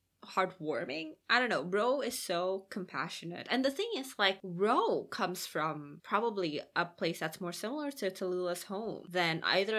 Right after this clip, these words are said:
of them would realize or than this place is. And so Ro teaching her how to climb again and reintroducing her to wildlife is so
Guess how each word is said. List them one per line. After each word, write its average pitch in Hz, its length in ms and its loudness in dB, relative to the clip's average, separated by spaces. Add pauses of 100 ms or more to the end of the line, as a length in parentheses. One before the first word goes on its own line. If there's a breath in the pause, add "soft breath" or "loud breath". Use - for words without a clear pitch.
of 208 80 0
them 170 340 0
would 160 200 -6
realize 170 500 2
or 165 340 0 (160)
than 160 160 2
this 185 160 2
place 147 320 -2
is. - 360 -10 (120)
And 180 240 0
so 175 520 2 (380)
Ro 190 600 0 (380)
teaching 196 380 -4
her 190 160 -2
how 165 140 0
to 170 80 -2
climb 202 400 0
again 196 260 2
and 165 220 0
reintroducing 175 640 -4
her 175 180 -4
to 165 160 -8
wildlife 214 760 -4
is 190 240 -2
so 170 560 -2